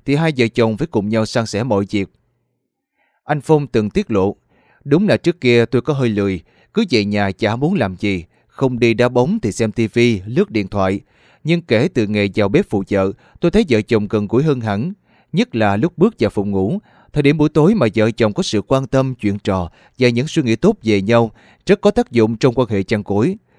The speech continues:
Tôi thấy nó chi phối cảm xúc khá nhiều." Vợ tôi có chiêu rất hay, cứ mỗi lần cãi nhau là vợ chồng tôi vẫn nằm cùng giường, nhưng mỗi đứa một góc. Cô ấy bảo có cãi nhau to thế nào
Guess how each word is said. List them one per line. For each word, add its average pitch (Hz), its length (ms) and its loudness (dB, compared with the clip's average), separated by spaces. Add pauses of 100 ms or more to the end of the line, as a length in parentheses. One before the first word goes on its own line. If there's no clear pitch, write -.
(260)
Tôi 113 140 2
thấy 120 240 0
nó 127 160 2
chi 117 180 0
phối 131 180 2
cảm 101 220 -2
xúc - 200 -4
khá 160 140 -4
nhiều." 98 300 0 (1080)
Vợ 113 300 4
tôi 123 120 2
có 143 100 2
chiêu 117 240 2
rất 160 180 0
hay, 120 280 0 (360)
cứ 214 100 4
mỗi 131 180 4
lần 113 180 -2
cãi 113 180 -2
nhau 127 320 0 (220)
là 120 200 2
vợ 117 160 4
chồng 107 240 0
tôi 113 320 2
vẫn 110 220 0
nằm 101 180 0
cùng 98 260 -4
giường, 101 260 0 (300)
nhưng 147 260 0
mỗi 110 180 4
đứa 127 240 4 (120)
một 113 240 -2
góc. 175 180 0 (640)
Cô 131 100 4
ấy 127 160 4
bảo 117 300 2
có 196 120 -2
cãi 123 240 0
nhau 135 160 0
to 135 240 2
thế 170 120 -2
nào 101 280 0